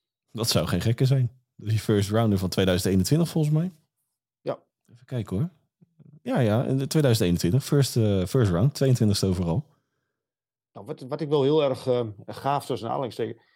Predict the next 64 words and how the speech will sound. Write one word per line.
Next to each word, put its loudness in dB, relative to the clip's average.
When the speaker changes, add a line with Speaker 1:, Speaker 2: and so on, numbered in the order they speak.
Speaker 2:
Je -4
kunt -2
eigenlijk -2
als -6
Sharks -2
zijn, 0
dan -8
kun 0
je -2
met, -8
met -10
twee -2
trades. -6
Want -20
Simon -6
Maier -2
komt -10
er -10
straks -10
ook -10
heel -6
even -12
op. -16
Kun -20
Speaker 1:
Je -10
Speaker 2:
je 0
Speaker 1:
hele 2
Speaker 2:
eigenlijk 2
Speaker 1:
farm 2
Speaker 2:
je 2
hele 2
Speaker 1:
system, 0
eh, 0
Speaker 2:
toekomst -2
Speaker 1:
ja. -4
Speaker 2:
Ja, -4
precies. -8
Speaker 1:
Ja, -2
Speaker 2:
Kun -6
je 0
Speaker 1:
dat 2
Speaker 2:
eigenlijk 0
je 0
hele 0
toekomst, -4
eh, 0
ve-, -8
ja, -8
veilig -6
stellen, -2
maar -2
in -2
ieder 0
geval, -4
je, -8
je -8
kunt -2
echt -2
gaan -2
bouwen 0
aan -6
een -6
nieuw -2
team. -8